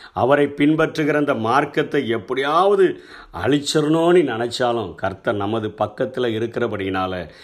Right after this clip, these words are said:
ரெண்டாயிரம் கிறிஸ்துவனுடைய வருகைக்கு பின்பு ரெண்டாயிரத்தி இருபத்தி ரெண்டு ஆண்டுகள் ஆகியும்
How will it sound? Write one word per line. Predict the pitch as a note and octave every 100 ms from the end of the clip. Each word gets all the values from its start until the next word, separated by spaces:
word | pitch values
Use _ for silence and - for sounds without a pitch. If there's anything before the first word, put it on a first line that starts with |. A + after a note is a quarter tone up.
| - -
ரெண்டாயிரம் | F2 G#2 A#2 A#2+ C3 B2+ B2 B2
கிறிஸ்துவனுடைய | B2+ - C3+ B2+ B2+
வருகைக்கு | G#2+ A#2 C#3+ C#3+ C#3+ A2
பின்பு | A#2 G#2 G#2
ரெண்டாயிரத்தி | G2+ G#2+ B2 C3 C3+ C3 C#3
இருபத்தி | A#2+ C3 C#3+ C3+
ரெண்டு | C3+ C3
ஆண்டுகள் | A#2+ A#2 D3 C#3+ C#3+
ஆகியும் | A2+ G#2 G2+ G2 F2